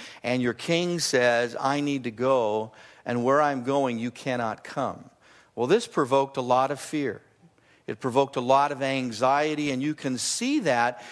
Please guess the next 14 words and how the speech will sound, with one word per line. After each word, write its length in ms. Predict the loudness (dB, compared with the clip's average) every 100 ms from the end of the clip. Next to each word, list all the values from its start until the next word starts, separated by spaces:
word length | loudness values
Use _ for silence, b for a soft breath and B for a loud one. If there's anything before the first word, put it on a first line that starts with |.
| B
even 300 | -2 0 2
in 100 | 2
their 160 | 2 2
nervous 500 | 4 2 2 -2 -2
questions. 920 | 2 2 2 -6 -8 -10 -12 -10 -10 B B B -10
In 60 |
fact, 540 | -6 4 4 4 0 -2
in 140 | -2
these 420 | 0 0 0 -4
first, 720 | -10 -4 2 2 0 -8 -6 -2
uh, 180 | 0
few 380 | -2 -2 0 0
verses, 640 | 4 2 2 0 -2 -2 -2
in, 220 | -2 -2